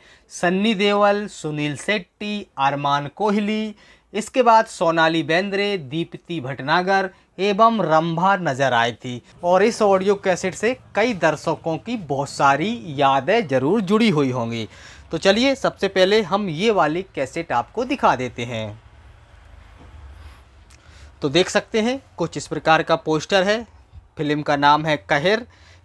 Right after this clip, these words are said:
यहाँ पर जी म्यूजिक का लोगो, सन्नी देओल, सुनील शेट्टी और अरमान कोहली और साथ में रंभा हमको नज़र आएंगे इस पोस्टर में फ्रंट साइड में देखने पर। यहाँ पर लिखा है कहर,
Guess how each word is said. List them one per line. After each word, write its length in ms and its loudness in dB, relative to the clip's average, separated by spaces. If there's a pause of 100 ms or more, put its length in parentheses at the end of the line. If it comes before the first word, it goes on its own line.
यहाँ 300 0
पर 220 6
जी 320 -4
म्यूजिक 500 -2
का 100 2
लोगो, 540 2 (260)
सन्नी 480 0
देओल, 640 4
सुनील 560 -2
शेट्टी 760 -2
और 300 2
अरमान 460 4
कोहली 580 -2 (320)
और 120 0
साथ 320 4
में 280 2
रंभा 340 2
हमको 380 -4
नज़र 320 2
आएंगे 340 2
इस 300 -10
पोस्टर 520 -6
में 220 -2 (400)
फ्रंट 280 2
साइड 340 0
में 180 0
देखने 360 -2
पर। 260 -4 (440)
यहाँ 140 4
पर 320 2
लिखा 380 2
है 160 0
कहर, 500 0